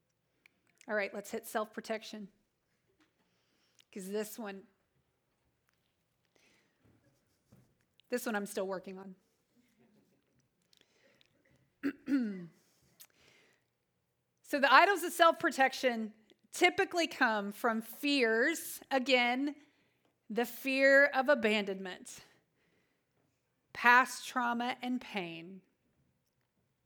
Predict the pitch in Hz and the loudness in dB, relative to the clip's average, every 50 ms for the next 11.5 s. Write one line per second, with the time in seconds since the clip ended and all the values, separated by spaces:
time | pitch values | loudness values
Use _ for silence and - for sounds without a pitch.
0 | _ _ - - _ _ _ _ _ _ _ _ _ _ - 220 254 294 320 294 | _ _ -20 -20 _ _ _ _ _ _ _ _ _ _ -2 2 4 4 4 4
1 | 285 320 311 302 - - 320 294 294 294 302 294 - - 285 254 247 240 - - | 4 0 0 -2 2 2 4 4 4 2 0 -2 2 2 2 2 2 -2 -4 -2
2 | - 285 277 277 277 277 285 285 277 247 233 226 226 220 220 240 247 233 247 208 | 0 2 4 4 2 2 0 -2 -4 -4 -4 -4 -4 -4 -4 -6 -2 -2 -2 -4
3 | - - - 226 202 190 - - _ - - - 202 214 226 240 254 277 294 320 | -4 -6 -6 -4 -4 -4 -6 -10 _ -8 -2 0 0 0 0 -2 -4 -4 -2 -4
4 | 381 403 - - - - - - - - _ _ _ _ _ _ _ _ _ _ | -4 -4 -8 -14 -16 -16 -16 -18 -18 -20 _ _ _ _ _ _ _ _ _ _
5 | _ _ _ _ _ _ _ _ - 254 262 269 214 208 196 196 196 190 - 208 | _ _ _ _ _ _ _ _ -8 -6 -6 -4 0 0 2 2 2 0 -4 -10
6 | 196 202 202 196 _ _ _ _ _ _ _ _ _ - 208 214 196 208 208 208 | -10 -10 -14 -16 _ _ _ _ _ _ _ _ _ -4 -4 -2 0 -2 0 0
7 | 214 240 233 220 202 196 196 202 202 - - - - 220 220 226 247 233 - - | 0 -2 -2 -4 -4 -2 -2 -4 -6 -6 -10 -6 -4 -2 -2 -2 -4 -6 -8 -16
8 | - - _ _ _ _ _ _ _ _ _ _ _ _ _ _ _ _ _ _ | -20 -20 _ _ _ _ _ _ _ _ _ _ _ _ _ _ _ _ _ _
9 | - 208 190 214 220 226 214 226 220 226 226 214 202 196 214 220 214 226 233 226 | -10 -6 -4 -4 -4 -4 -6 -6 -6 -6 -6 -4 -6 -6 -4 -2 0 2 4 4
10 | 226 220 - 220 214 214 - 240 214 - 202 196 196 208 196 - - 220 214 - | 2 2 -2 -6 -8 -8 -10 -14 -12 -10 -10 -12 -12 -12 -16 -14 -16 -16 -16 -16
11 | 214 202 - - 208 196 208 214 - | -18 -16 -14 -10 -10 -10 -10 -12 -16